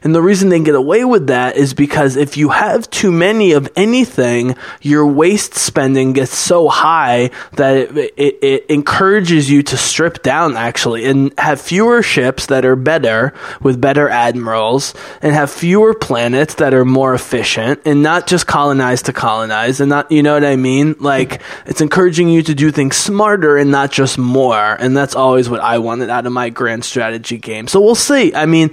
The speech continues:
the, the final review is out. I, I've only put in, like, four or five hours to this, so we'll have to see how it goes. But so far, I'm really liking how it's encouraging me to, like, yeah,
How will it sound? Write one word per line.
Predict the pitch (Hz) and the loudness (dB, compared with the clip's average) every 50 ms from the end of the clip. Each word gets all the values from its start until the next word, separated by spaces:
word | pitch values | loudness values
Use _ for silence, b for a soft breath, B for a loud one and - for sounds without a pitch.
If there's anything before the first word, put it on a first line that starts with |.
| B B B B B | B B B B B
the, | 175 180 180 175 - | 2 4 4 2 2
the | 170 160 165 | 0 -4 -2
final | - 202 190 190 185 | 0 0 2 2 2
review | 170 160 151 147 151 165 151 | 2 2 2 2 2 4 4
is | 143 135 123 | 4 2 0
out. | 127 127 131 123 101 | 0 0 -2 -2 -2
I, | 123 143 147 151 - | -2 -2 -2 -2 -2
I've | - 147 143 151 | -2 -2 0 0
only | 160 156 156 151 | 2 2 2 2
put | 143 156 151 | 0 0 0
in, | 147 139 | 0 2
like, | 135 127 127 | 0 0 -2
four | - - 147 143 | -2 -2 -2 -2
or | 135 | 0
five | - 131 127 120 117 | 0 0 -2 0 0
hours | 120 120 117 113 113 120 - - | 0 0 0 0 -2 -2 -4 -6
to | - 117 | -8 -6
this, | 113 117 117 120 117 | -4 -4 -4 -2 -2
so | - - - - - - 143 123 120 117 113 113 B B B B B B | -4 -6 -6 -6 -4 -2 0 0 0 0 -2 -4 B B B B B B
we'll | 151 156 | -2 0
have | 160 143 | 0 0
to | - 143 | -2 -2
see | 131 - - 147 | -2 0 2 2
how | 139 135 127 123 | 2 2 2 0
it | 120 123 | 0 0
goes. | - 131 120 120 127 | 0 -2 -2 -2 -2
But | - - 147 | -2 -4 -4
so | 143 - - - 190 180 185 175 | -4 -2 -2 2 4 4 4 4
far, | 165 - - 175 165 165 156 147 | 2 0 0 0 2 2 2 0
I'm | - 127 139 139 143 | 0 0 0 2 2
really | 143 143 143 143 139 | 2 4 4 4 4
liking | 131 127 127 127 131 131 - - 131 120 120 | 4 4 2 2 0 0 -2 -4 -6 -4 -4
how | 123 127 123 123 123 123 - B B B B B | -4 -2 0 0 0 -2 -4 B B B B B
it's | B 147 139 - | B -2 0 0
encouraging | 151 139 - - 160 151 143 139 151 147 143 139 139 | 0 0 0 0 0 0 0 0 0 2 2 2 2
me | 139 139 139 135 | 2 2 2 0
to, | 131 - - 143 | 0 -2 -2 -2
like, | 131 131 131 131 131 127 127 - - - B B B B | 0 0 2 2 0 0 -2 -4 -8 -16 B B B B
yeah, | - 147 202 208 - - | -2 0 0 0 -2 -6